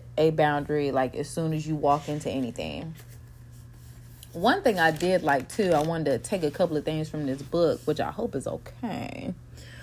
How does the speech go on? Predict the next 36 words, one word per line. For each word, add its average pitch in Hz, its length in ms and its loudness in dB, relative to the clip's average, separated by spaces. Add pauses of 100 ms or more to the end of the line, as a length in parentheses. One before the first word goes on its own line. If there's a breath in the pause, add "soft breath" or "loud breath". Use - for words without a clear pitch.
(460 loud breath)
But 170 760 8 (760 loud breath)
one 233 260 4
thing 208 180 6
I 160 120 8
took 214 260 2
from 160 180 2
that, 147 260 2
a - 40 -2
couple 349 280 6
of - 80 4
things, 147 540 0 (540 soft breath)
um, 160 500 4
as 170 140 2
far 165 260 8
as, 160 180 4
like, 139 420 4
a - 40 0
boundary 160 460 2
that 147 240 4
we 170 100 2
cannot 165 580 0
enable 170 640 0
bad 160 380 2
behavior, 170 680 -2
which 180 200 0
I 196 80 6
feel 453 220 2
like 381 160 2
is 359 100 -2
kinda 339 320 -4
like 277 320 -2
what 247 140 2
I'm 240 100 2
saying. 233 400 -2
It's 180 160 -4
like, 165 460 -2